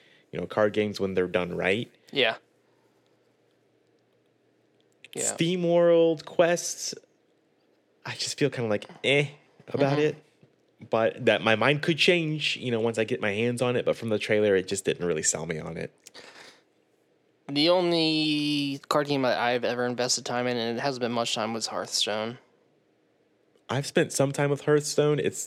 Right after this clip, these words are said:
Speaker 1: just, I, it's pay to win, so I just kinda was
Speaker 2: Yeah.
Speaker 1: just, I'm not into that.
Speaker 2: Stayed away from
Speaker 1: Um,
Speaker 2: it.
Speaker 1: yeah.
Speaker 2: Un-, uh, not unfortunately. I don't know why I started out with that. Co-,
Speaker 1: Mm-hmm.
Speaker 2: so Cody is gonna be re-, doing the review for Hand of Fate two, and that is a card-based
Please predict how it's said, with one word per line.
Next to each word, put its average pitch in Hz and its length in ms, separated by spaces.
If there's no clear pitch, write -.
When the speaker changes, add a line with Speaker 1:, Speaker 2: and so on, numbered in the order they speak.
Speaker 1:
just, - 340
I, - 180
it's - 200
pay 143 260
to 123 120
win, 110 340
so 107 140
I 104 60
just 113 180
kinda 107 160
was 101 160
Speaker 2:
Yeah. 113 140
Speaker 1:
just, 101 120
I'm 98 100
not 92 160
into 90 200
that. 92 280
Speaker 2:
Stayed 110 240
away 107 140
from - 120
Speaker 1:
Um, 110 80
Speaker 2:
it. 110 100
Speaker 1:
yeah. 98 180
Speaker 2:
Un-, 160 220
uh, 156 240
not 120 180
unfortunately. 127 580
I 139 40
don't 131 80
know 127 80
why 123 140
I - 20
started 113 280
out 92 60
with 104 100
that. - 220
Co-, 214 240
Speaker 1:
Mm-hmm. 139 100
Speaker 2:
so 180 180
Cody 190 340
is 165 160
gonna 151 160
be 135 140
re-, 127 140
doing 135 440
the 127 120
review 123 320
for 120 640
Hand 127 220
of 123 80
Fate 120 260
two, 135 380
and 123 180
that 131 160
is 117 240
a 113 80
card-based 101 720